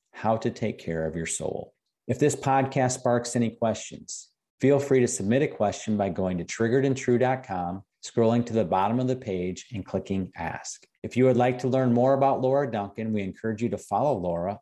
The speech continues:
on Instagram and Facebook. Also, a great resource for you to consider is the Compassion Method Master Course. This course is a deep dive into Laura's life work,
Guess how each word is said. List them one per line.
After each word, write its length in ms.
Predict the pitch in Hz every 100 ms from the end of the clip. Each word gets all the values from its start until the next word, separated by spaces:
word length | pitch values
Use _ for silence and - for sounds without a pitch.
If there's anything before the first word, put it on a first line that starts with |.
| 95
on 140 | 92 -
Instagram 720 | 113 120 127 123 117 117 117 _
and 120 | 95 -
Facebook. 500 | 78 - - - - _ _ -
Also, 580 | 113 117 117 - 82 - - -
a 80 |
great 320 | 90 95 123 120
resource 500 | 113 107 110 107 -
for 160 | -
you 140 | 90 107
to 80 |
consider 680 | 120 120 110 101 82 82 87 -
is 140 | 95
the 80 | 92
Compassion 680 | - 90 98 101 101 120 101
Method 340 | 90 - 95
Master 400 | 85 80 - 95
Course. 600 | - 85 57 - - - _
This 200 | 123 127
course 340 | - 120 120 120
is 140 | 107
a 80 | 92
deep 320 | 92 135 -
dive 340 | 101 92 92
into 140 | 87 87
Laura's 400 | 85 90 87 -
life 340 | 90 113 -
work, 340 | 95 82 82